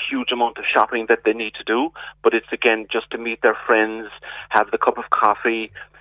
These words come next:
um, have a bit of life in a, in a town or in a village, and, um, that's, it's very simple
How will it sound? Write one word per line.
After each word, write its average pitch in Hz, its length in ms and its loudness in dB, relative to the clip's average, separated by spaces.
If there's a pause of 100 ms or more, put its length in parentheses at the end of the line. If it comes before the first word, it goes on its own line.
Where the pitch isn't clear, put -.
(120)
um, 104 180 4
have 117 220 2
a 123 60 -2
bit 120 160 2
of 110 180 2
life 113 380 -2
in 117 140 0
a, 110 200 2
in 110 80 0
a 107 60 0
town 117 400 -2
or 104 160 2
in 107 100 0
a 107 60 4
village, 113 480 2 (560)
and, 107 480 0
um, 107 320 2 (120)
that's, 127 160 2 (760)
it's - 240 -16
very 147 300 2
simple 156 260 -2